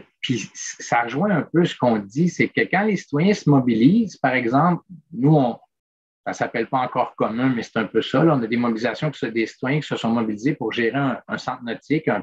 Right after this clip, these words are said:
parc, donc donner accès à la rivière. La ville le faisait pas et on dit, « Nous, on va le faire. » Ben, dans notre nouvelle politique, on s'assure que les fonctionnaires deviennent des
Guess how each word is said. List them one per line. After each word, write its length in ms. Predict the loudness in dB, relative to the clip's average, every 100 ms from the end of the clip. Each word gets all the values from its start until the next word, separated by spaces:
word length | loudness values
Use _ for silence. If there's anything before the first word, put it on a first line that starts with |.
| -2
parc, 260 | -2 -4 -10 _ _ _ -2
donc 180 | 0 2
donner 200 | 2 2
accès 280 | 0 0 -2
à 60 |
la 100 | 0
rivière. 400 | -2 -4 0 2
La 140 | 4 2
ville 180 | 2 0
le 80 |
faisait 380 | 0 -4 -4 -6 -4
pas 120 | -4
et 100 | -4
on 80 | -2
dit, « 120 | 2
Nous, 100 | 4
on 120 | 4
va 120 | 2
le 80 | -4
faire. » 320 | -2 -2 -2 -8 -16 -20 -20 _ _ -4
Ben, 280 | -2 -2 -8
dans 300 | -12 0 2
notre 180 | 4 2
nouvelle 320 | 0 2 2
politique, 500 | 0 -6 -6 -4 -4
on 140 | -2 -4
s'assure 560 | -4 -4 0 0 0 -2
que 80 |
les 220 | -2 0 -2
fonctionnaires 760 | -2 -2 -2 -2 0 0 0
deviennent 400 | -2 -2 0 0
des 240 | 0 -2